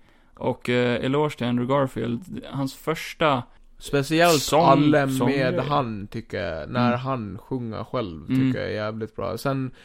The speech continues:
Speaker 2: var det den där, ehm, eh, vad heter låten nu igen? Eh,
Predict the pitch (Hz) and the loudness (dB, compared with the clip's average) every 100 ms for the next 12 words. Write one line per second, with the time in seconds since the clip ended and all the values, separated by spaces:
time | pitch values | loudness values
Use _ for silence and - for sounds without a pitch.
0 | - - 135 127 127 120 123 123 127 123 | -20 -6 0 2 2 -2 -4 -2 -2 -2
1 | 120 117 113 113 113 113 113 98 78 - | -2 -2 -2 -2 -4 -8 -10 -12 -16 -18
2 | - - _ _ _ - - 127 123 123 | -20 -20 _ _ _ -16 -12 -8 -8 -6
3 | 120 120 117 123 120 107 117 113 107 104 | -6 -8 -8 -10 -10 -8 -8 -8 -10 -10
4 | 95 78 - 120 110 107 107 107 | -10 -12 -12 -10 -8 -8 -8 -10